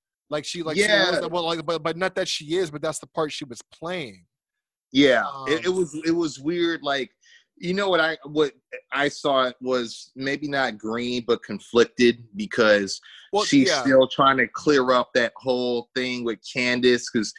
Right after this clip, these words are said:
Speaker 2: she participated in that, in that Mia Yim mock video. And, you know, they keep showing, like, they haven't fought each other per se. They just keep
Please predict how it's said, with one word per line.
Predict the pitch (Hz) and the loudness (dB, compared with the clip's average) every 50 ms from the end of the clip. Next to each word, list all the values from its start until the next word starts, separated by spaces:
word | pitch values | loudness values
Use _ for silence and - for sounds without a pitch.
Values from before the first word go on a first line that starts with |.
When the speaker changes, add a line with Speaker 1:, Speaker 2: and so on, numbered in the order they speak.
| - - - - | -20 -20 -20 -18
Speaker 2:
she | _ - 135 127 - | _ 0 2 2 2
participated | - 127 117 - - - 127 - - 113 - - 123 120 117 117 117 | 4 2 2 2 2 0 0 0 -2 -4 -2 2 2 2 2 2 0
in | 110 113 | 0 0
that, | 110 104 98 - _ - | 0 0 -2 -4 _ -6
in | 113 110 | -4 -2
that | 107 107 101 95 101 | -2 -2 -2 -4 -4
Mia | 110 120 123 120 117 | -4 -2 0 0 0
Yim | 110 110 117 113 110 107 | 0 0 -2 -2 -2 -2
mock | 104 104 107 110 117 120 - - - | -4 -4 -2 -2 -2 -2 -4 -6 -4
video. | 107 120 123 117 120 117 117 113 113 110 110 110 110 110 110 110 104 98 110 | 0 0 0 2 2 2 2 2 2 2 0 0 0 -2 -2 -4 -4 -4 -6
And, | 110 107 104 98 - _ _ _ _ _ _ | -6 -6 -8 -14 -20 _ _ _ _ _ _
you | 147 156 | -2 -2
know, | 165 | 0
they | 156 151 160 | 0 0 -2
keep | 156 - 208 190 - | -2 -2 -4 -6 -6
showing, | - - - 175 175 170 170 170 160 143 | -8 -8 -4 -2 -2 0 -2 -4 -4 -2
like, | 151 156 143 | -2 -2 0
they | 151 165 | 0 0
haven't | 170 185 180 175 175 175 156 - _ _ _ _ _ _ _ | 0 0 0 -2 -2 -6 -10 -10 _ _ _ _ _ _ _
fought | - 139 139 147 156 151 | -2 -2 0 0 -2 -4
each | 135 127 120 _ - 131 | -8 -10 -12 _ -8 -6
other | 120 113 117 110 - | -6 -4 -4 -6 -6
per | - 113 113 | -6 -8 -8
se. | - - 123 120 | -6 -4 -4 -4
They | 117 117 | -4 -4
just | 113 120 143 139 - - | -8 -10 -10 -12 -10 -10
keep | - - - | -12 -12 -12